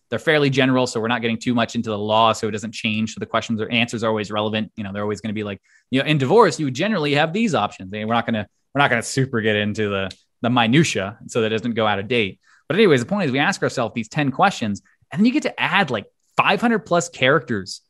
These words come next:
of words to that answer. So, like, every month, we're just adding, like, a thousand words to that profile every month. So by the end of the year, we've added twelve thousand words,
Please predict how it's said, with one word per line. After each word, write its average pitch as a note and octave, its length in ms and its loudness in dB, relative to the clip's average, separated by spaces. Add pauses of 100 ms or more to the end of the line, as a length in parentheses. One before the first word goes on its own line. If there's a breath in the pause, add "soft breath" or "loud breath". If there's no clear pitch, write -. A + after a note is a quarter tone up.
of G#2+ 140 -4
words A#2 580 2 (300)
to C#3+ 80 2
that C3 120 6
answer. D3+ 400 0 (300)
So, E3+ 100 -2
like, D#3+ 120 4
every G#3 200 2
month, E3 240 2
we're D3+ 120 -4
just A#3+ 160 -8
adding, C#3 300 2
like, G2+ 160 -4
a G#2 60 -12
thousand C3 480 2
words G#2 400 -6 (200)
to C3+ 60 2
that B2+ 140 2
profile A2 480 -2
every D3+ 200 4
month. B2 180 2
So C3+ 60 -2
by C#3+ 80 4
the D3+ 100 2
end A3 80 2
of G#3 60 2
the D3+ 60 -2
year, D#3+ 180 4
we've C3+ 120 -2
added D#3+ 280 -2
twelve F3+ 480 0
thousand D#3 640 0
words, A#2+ 420 -4